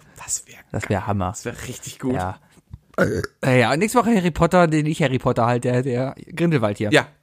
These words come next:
Speaker 1: die, die, die,
Speaker 2: Äh,
Speaker 1: die
Speaker 2: den fantastischen Tierwesen.
Speaker 1: Zwei.
Speaker 2: Zwei.
Speaker 1: Die,
Speaker 2: Die
Speaker 1: die
Speaker 2: Asche aus dem Phönix. Nein, wie heißt der denn? <laughs> Wie heißt der?
Speaker 1: Äh, The Crimes of Grindelwald heißt er auf Englisch.
Speaker 2: The Crimes, äh, The Crimes of Grindelwald?
Speaker 1: Ja,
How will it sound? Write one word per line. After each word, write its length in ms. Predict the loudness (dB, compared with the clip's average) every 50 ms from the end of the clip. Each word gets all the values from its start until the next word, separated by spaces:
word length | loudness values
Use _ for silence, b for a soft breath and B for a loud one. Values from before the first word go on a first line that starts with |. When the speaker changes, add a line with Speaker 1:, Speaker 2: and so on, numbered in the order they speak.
| -20
Speaker 1:
die, 340 | -14 -10 -6 -2 -2 -2 0
die, 220 | 0 0 0 0 -2
die, 160 | -2 0 2
Speaker 2:
Äh, 240 | 4 6 6 6 4
Speaker 1:
die 60 | 2
Speaker 2:
den 100 | 2 0
fantastischen 480 | 2 2 0 0 0 -2 -4 -4 -4
Tierwesen. 560 | 0 0 2 2 4 4 2 2 0 -4 -4 -4
Speaker 1:
Zwei. 540 | -6 -2 0 2 4 4 4 2 0 -2 -8 _
Speaker 2:
Zwei. 420 | -2 0 2 2 4 2 2 0
Speaker 1:
Die, 600 | 0 0 0 2 4 4 4 2 2 2 0 -2 -2 0
Speaker 2:
Die 320 | 2 2 4 4 2 0
Speaker 1:
die 280 | 0 -2 -2 -2 0 2
Speaker 2:
Asche 240 | 2 2 4 4 2
aus 100 | 2 2
dem 120 | 2 2 4
Phönix. 420 | 4 4 4 2 0 -4 -10 -8 -6
Nein, 160 | -4 -2 -2
wie 80 | 0 0
heißt 160 | 0 0 0
der 60 | 0
denn? 180 | 0 2 0 -2 -2 -4
<laughs> 100 | -4 -2
Wie 100 | -2 0 0
heißt 260 | -2 -4 -4 -2 0
der? 100 | 0 2 4 4 4 4 4
Speaker 1:
Äh, 40 | 2
The 60 | 0
Crimes 440 | -2 0 2 2 4 2 2 0 -2
of 120 | -4 -4
Grindelwald 720 | 0 0 0 2 2 2 0 0 0 -4 -4 -6 -8 -10 -14 _ _ _ _ _ _ -8
heißt 200 | -6 -6 -4 -4
er 60 | -4
auf 100 | -4 -4
Englisch. 460 | -8 -10 -10 -10 -8 -8 -8 -8 -8 _
Speaker 2:
The 120 | -16 -18 -16 _
Crimes, 840 | -14 -10 -8 -6 -6 -4 -6 -6 -8 -10 -16 -20 -20 -20 -20 -20 B B B B B B B B -16
äh, 80 | -14 -12 -10
The 80 | -12
Crimes 480 | -10 -10 -6 -4 -2 -4 -4 -4 -8 -10
of 160 | -10 -12 -12
Grindelwald? 680 | -6 -2 0 0 2 2 0 0 -2 -4 -6 -4 0 0
Speaker 1:
Ja, 120 | 0 0